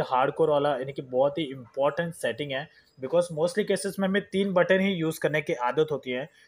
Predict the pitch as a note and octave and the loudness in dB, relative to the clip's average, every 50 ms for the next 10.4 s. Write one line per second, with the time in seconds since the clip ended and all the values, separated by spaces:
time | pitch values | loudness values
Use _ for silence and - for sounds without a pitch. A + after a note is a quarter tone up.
0 | - _ - C#3+ C#3+ C#3 C#3 D3+ F3+ G#3+ F#3+ G#3 G3 - - G#3 G3+ E3+ D#3 D3 | -20 _ -10 -6 -2 0 0 2 0 2 2 0 0 0 -2 -4 -2 0 2 4
1 | D3+ D#3+ - F#3 F3+ E3+ D3 D#3 E3 E3 D#3 D#3+ E3 D3+ D3+ C3+ C3 C3 B2 B2+ | 4 2 2 0 -2 -2 -2 -4 -4 -4 -4 -6 -4 -2 -2 -2 0 -2 -4 -4
2 | - - C3 B2+ - E3+ D#3+ D#3+ D#3+ - - C3+ D3+ D3+ - D3+ C#3+ C#3+ D3+ D3 | -2 -2 -2 0 2 2 2 2 -2 -4 -8 -10 -6 -4 -6 -6 -4 -2 -2 -2
3 | C#3+ C#3+ C#3 A#2+ A#2 A2+ - A2+ G#2+ - - _ _ _ - _ _ - C#3+ C3+ | -2 -2 -4 -4 -6 -8 -6 -8 -8 -8 -12 _ _ _ -20 _ _ -6 -6 -6
4 | - - E3 F3+ F#3+ F3+ F3 F3 F#3 F3+ F3 F3 F#3 F3+ - D#3 D3+ D#3+ D#3+ C#3+ | -4 -4 -2 0 4 4 4 4 4 2 2 0 0 2 2 2 4 4 2 2
5 | C3 - C#3 D3+ D3 C3+ B2+ B2+ B2+ - C#3 B2 B2+ A#2+ A2+ B2+ A2+ A#2+ C#3+ F3 | 2 2 0 0 0 -2 -4 -4 -4 -4 -6 -6 -6 -6 -6 -10 -12 -10 -12 -12
6 | G3 - _ _ _ _ - C3+ C3+ F3 E3+ F3 F#3 - B2+ C3+ D3 D#3 - - | -12 -14 _ _ _ _ -12 -6 -4 -2 2 2 2 4 4 2 2 2 0 0
7 | A3 A3+ A3 G#3+ G#3 F3+ G3+ A3 G#3 G3+ F#3+ F3+ F3 F#3 F3 E3+ F#3 F#3 - - | 0 2 4 4 4 4 4 2 4 2 0 2 6 6 6 6 4 2 -6 -16
8 | _ - - - - - _ _ _ D3+ E3+ F3+ E3+ E3+ A3 G#3+ A3 A3 G#3+ F#3+ | _ -20 -20 -20 -20 -20 _ _ _ -4 -2 -2 0 2 4 4 6 4 4 4
9 | F#3+ F#3+ F#3+ G3 F#3 E3 E3+ D#3+ F#3 F3+ - - C#3+ C#3+ C#3 C#3+ _ _ - C#3+ | 4 4 4 4 2 0 -2 -2 -2 -4 -4 -10 -14 -14 -14 -14 _ _ -10 -8
10 | D3+ D3 D3 F#3+ F3+ D#3 D3+ | -8 -4 -2 0 2 2 2